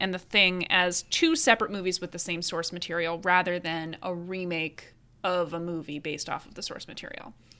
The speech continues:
um, which is a very minor distinction and a very dumb, pedantic quibble, but I do feel like it kind of matters because,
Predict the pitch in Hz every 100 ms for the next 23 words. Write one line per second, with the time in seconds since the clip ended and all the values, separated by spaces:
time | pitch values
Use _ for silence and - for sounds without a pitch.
0 | - _ - - 208 202 190 185 185 180
1 | - 226 247 262 254 262 254 240 226 214
2 | 214 208 196 190 - 180 - 175 170 180
3 | - 180 170 180 185 180 170 - - -
4 | 180 190 190 208 185 170 180 - 190 180
5 | 170 175 180 180 294 294 294 233 196 185
6 | - 196 180 175 165 160 165 - - 170
7 | 160